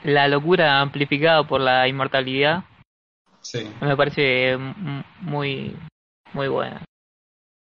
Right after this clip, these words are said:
Speaker 1: Eh, el
Speaker 2: Sí.
Speaker 1: tipo que se empieza a convertir en un fetichista de los objetos.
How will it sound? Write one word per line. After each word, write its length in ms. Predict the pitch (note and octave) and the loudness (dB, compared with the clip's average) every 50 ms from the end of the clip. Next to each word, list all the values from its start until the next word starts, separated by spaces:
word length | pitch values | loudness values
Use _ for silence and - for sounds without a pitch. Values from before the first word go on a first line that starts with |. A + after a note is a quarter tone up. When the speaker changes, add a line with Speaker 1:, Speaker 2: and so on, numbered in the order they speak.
| _ - - - | _ -20 -6 -2
Speaker 1:
Eh, 480 | C3+ C#3+ C#3 C#3 C#3 C3+ C3+ C3 C#3 C#3 | 0 2 4 4 4 2 2 0 0 -2
el 100 | C#3 C#3 | -4 -2
Speaker 2:
Sí. 40 | - | 0
Speaker 1:
tipo 240 | - D3+ D3 D#3+ C#3 | 0 0 2 2 0
que 120 | C#3+ C#3 | 0 -2
se 80 | - C3+ | -4 -4
empieza 680 | C3+ C#3 D#3 D3+ - D#3 C#3+ C#3 C3+ C3+ B2 C3 C3+ | -2 -2 -2 0 2 2 2 2 0 0 0 0 -2
a 60 | C3+ | -2
convertir 420 | - C#3 C#3 C3+ C3+ C3+ C#3+ D#3 | -4 -6 -4 -4 -4 -2 -2 -4
en 100 | D3+ D3 | -4 -4
un 120 | C#3+ C#3+ C#3+ | -6 -8 -4
fetichista 720 | - - A3 - - C3+ D3 - - D#3+ D#3+ D#3+ - D3+ C#3 | -4 -4 -4 -4 -6 -12 -10 -6 -4 -2 -2 -2 0 -2 -2
de 400 | C3 C3 C3 C3+ C3+ C3+ C3+ B2+ | -2 -2 -4 -4 -4 -6 -6 -6
los 240 | B2+ C3 B2+ - | -4 -6 -4 -4
objetos. 540 | C3 C3 B2+ - - D#3 D#3 D#3 D3+ C3 C#3 | -4 -4 -2 -2 0 0 0 0 -2 -4 -6